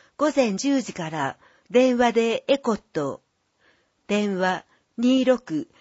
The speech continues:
八ゼロ五八。ファックス、二六八ゼロ六八。Eメール、イーシーオーハイフンティーアッ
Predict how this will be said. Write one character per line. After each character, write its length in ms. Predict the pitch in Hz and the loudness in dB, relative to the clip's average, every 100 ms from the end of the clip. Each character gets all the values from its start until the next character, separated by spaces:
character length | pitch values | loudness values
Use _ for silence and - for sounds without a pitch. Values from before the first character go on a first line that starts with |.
| _ | _
八 320 | - 202 269 | -10 -8 -2
ゼ 160 | 269 302 | 4 4
ロ 120 | 208 | 4
五 240 | 143 220 233 | 0 2 2
八。 520 | 214 202 - 143 - _ _ _ _ _ | 0 -8 -8 -10 -10 _ _ _ _ _
フ 100 | - | -6
ァ 80 | 254 | -4
ッ 40 | 240 | -4
ク 160 | - | -10
ス、 320 | 196 - 135 - _ _ - | -10 -8 -10 -10 _ _ -6
二 280 | 240 247 254 | -2 0 2
六 440 | 247 - 143 113 _ _ _ | 0 -2 -10 -10 _ _ _
八 360 | - 196 285 | -8 -6 -4
ゼ 140 | 269 277 | 2 2
ロ 120 | 185 | 2
六 280 | 160 - 240 | -2 -4 -4
八。 500 | 226 220 - 127 - _ _ _ _ _ _ - | -4 -6 -8 -10 -12 _ _ _ _ _ _ -6
E 300 | 262 269 254 | -2 0 0
メ 260 | 269 220 | 0 -2
ー 40 | 165 | -4
ル、 240 | 127 - _ _ _ _ _ - | -6 -10 _ _ _ _ _ -4
イ 160 | 269 | -2
ー 40 | 269 | -2
シ 300 | - 277 269 | -2 -2 -2
ー 20 | - | 0
オ 300 | 269 185 135 | 0 0 -4
ー 40 | _ _ | _ _
ハ 160 | - 285 | -6 -4
イ 120 | 254 | -4
フ 200 | - 165 | -6 -6
ン 160 | 131 - | -6 -10
テ 80 | 247 | -6
ィ 200 | 240 156 | -4 -6
ー 60 | - _ _ _ | -10 _ _ _
ア 80 | |
ッ 80 | 180 | -10